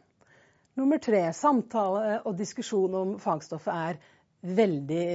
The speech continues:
viktig. Da får du klargjort og utvidet din forståelse. Eh, du, du, ehm, ehm, får, får sett på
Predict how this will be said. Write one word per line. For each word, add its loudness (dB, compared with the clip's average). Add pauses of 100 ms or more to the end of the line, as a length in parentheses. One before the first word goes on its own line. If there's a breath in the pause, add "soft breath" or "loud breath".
(100)
viktig. 0 (100)
Da 6 (100)
får 0
du 4 (420 loud breath)
klargjort 0
og 0
utvidet -4
din -2
forståelse. -2 (560 soft breath)
Eh, 0
du, 0 (200)
du, -4
ehm, 0 (1080 loud breath)
ehm, 0
får, 2 (1120 loud breath)
får 4
sett 0
på 8